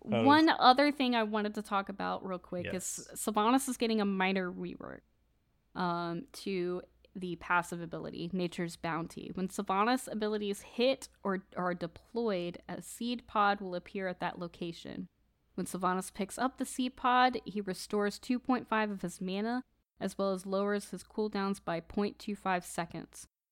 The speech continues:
Speaker 2: At level twenty, this cooldown reduction is increased to one second.
Speaker 1: That's
Speaker 2: I'm excited about
Speaker 1: interesting.
Speaker 2: that.
Speaker 1: Does he need more M P five?
Speaker 2: Well, so we talked about this, I don't know,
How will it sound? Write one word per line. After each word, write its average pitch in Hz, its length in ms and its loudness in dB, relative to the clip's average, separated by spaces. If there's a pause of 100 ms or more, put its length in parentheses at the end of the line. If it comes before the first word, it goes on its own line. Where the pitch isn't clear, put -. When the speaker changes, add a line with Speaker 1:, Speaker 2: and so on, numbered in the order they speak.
(180)
Speaker 2:
At 175 140 -6
level 190 220 -2
twenty, 202 360 -2
this 202 220 -8
cooldown 208 440 -2
reduction 185 480 -4
is 175 160 -4
increased 196 640 -2 (100)
to 190 160 -4
one 160 360 -4 (200)
second. - 300 -12 (1300)
Speaker 1:
That's 87 260 -10
Speaker 2:
I'm 185 60 -10
excited 185 340 0
about 151 220 -8
Speaker 1:
interesting. - 260 -12
Speaker 2:
that. - 0 - (1200)
Speaker 1:
Does 135 280 0
he 170 200 -4
need 131 540 -4
more 214 500 -6
M 226 220 -12
P 269 140 -10
five? 330 180 -20 (840)
Speaker 2:
Well, 254 440 8 (180)
so 262 280 6
we 294 340 6
talked 294 340 4
about 247 480 2
this, 240 720 -2
I 233 80 -2
don't 269 160 2
know, 202 400 -2